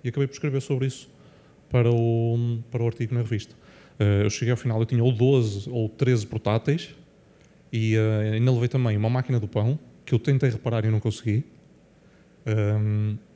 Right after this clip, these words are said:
porque ela estava construída de uma maneira, depois não consegui arranjar os componentes todos, mas ela estava construída de uma maneira que não era feita para reparação. Ela estava, ou seja, a cada peça que se ia tirando, eh, havia outra que estava a ser estragada por, que se estragava por estar a fazer isso.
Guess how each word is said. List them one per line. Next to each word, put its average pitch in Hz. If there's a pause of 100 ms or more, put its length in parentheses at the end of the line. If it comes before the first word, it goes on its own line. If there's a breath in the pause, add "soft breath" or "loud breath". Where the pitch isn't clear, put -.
(800)
porque 117
ela 110 (300)
estava 117
construída 117
de 113
uma 113
maneira, 113
depois 107
não 98
consegui 110
arranjar 92
os 90
componentes 123
todos, - (320 loud breath)
mas -
ela 117
estava 120
construída 120
de 120
uma 127
maneira 117 (640)
que -
não 127
era 117
feita 110
para 104
reparação. 101 (180)
Ela -
estava, 98 (160)
ou 117
seja, 98
a 127
cada 135
peça 139
que -
se -
ia 135
tirando, 156 (640 loud breath)
eh, 131
havia 131
outra 135
que -
estava 131
a 123
ser 135
estragada 113
por, 110
que -
se -
estragava 113
por 104
estar 104
a 101
fazer 104
isso. 110